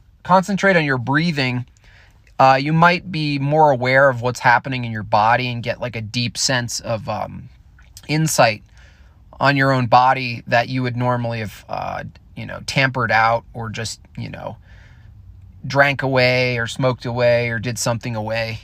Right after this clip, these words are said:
you know. And, uh, so, yeah. Yeah, in, in long, yes. In short, it's arbitrary.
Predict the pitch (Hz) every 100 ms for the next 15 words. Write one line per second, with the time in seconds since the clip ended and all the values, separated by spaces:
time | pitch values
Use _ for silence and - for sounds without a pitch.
0 | - - 110 101 98 - - - - -
1 | - - 123 113 113 101 104 - - -
2 | 147 139 - 294 240 101 - - - -
3 | - - 220 220 190 180 - 202 208 190
4 | 180 247 180 170 156 165 147 - - -
5 | - - - 175 175 - 226 208 170 -
6 | 147 151 147 131 104 107 87